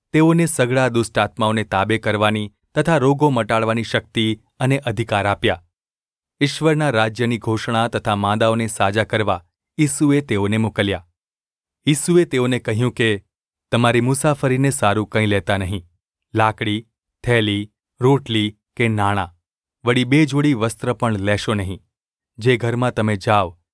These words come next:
ત્યાં જ રહો અને ત્યાંથી જ બીજે સ્થળે જવા રવાના થજો. તે શહેરમાંથી તમે નીકળો ત્યારે જેટલાએ તમારો સત્કાર કર્યો ન હોય,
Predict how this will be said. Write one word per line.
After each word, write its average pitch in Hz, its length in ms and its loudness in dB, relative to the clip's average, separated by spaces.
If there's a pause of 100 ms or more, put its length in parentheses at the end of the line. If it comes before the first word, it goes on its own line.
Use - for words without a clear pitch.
(180)
ત્યાં 127 220 2
જ 101 80 -2
રહો 101 320 -4 (480)
અને 127 180 2
ત્યાંથી 127 440 0
જ 117 80 -8
બીજે 113 260 -2
સ્થળે 107 340 0
જવા 98 320 0
રવાના 101 380 0
થજો. 98 420 -6 (760)
તે 131 100 4
શહેરમાંથી 151 600 2
તમે 117 240 0
નીકળો 117 480 0 (260)
ત્યારે 117 220 2
જેટલાએ 139 500 0
તમારો 107 380 -2
સત્કાર 107 520 -2
કર્યો 104 300 -2
ન 101 100 -2
હોય, 110 360 0